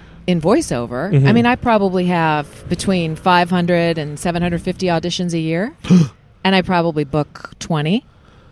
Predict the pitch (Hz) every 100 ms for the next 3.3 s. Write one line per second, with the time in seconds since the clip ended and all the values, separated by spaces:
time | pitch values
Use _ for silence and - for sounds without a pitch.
0 | _ - 170 170 165 156 139 147 147 139
1 | 123 147 127 131 214 - 131 185 190 156
2 | 214 - 147 - 175 226 - 208 208 185
3 | 117 87